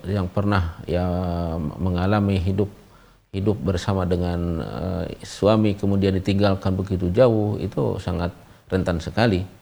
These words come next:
Jangankan di era sekarang ini, di zaman Umar bin Khattab saja itu pernah ada seorang suami yang bersyair gitu ya, dia merasa kerinduan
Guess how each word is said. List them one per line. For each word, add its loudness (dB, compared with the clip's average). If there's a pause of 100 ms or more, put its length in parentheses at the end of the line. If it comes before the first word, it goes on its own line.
(360)
Jangankan 0
di 2 (640)
era 2
sekarang 0
ini, 0
di -2
zaman 0 (280)
Umar 2
bin 0
Khattab -2
saja -2 (720)
itu -2
pernah 2
ada 2
seorang -2
suami -2
yang 0
bersyair 0 (140)
gitu -2
ya, 0
dia 2
merasa 2
kerinduan 4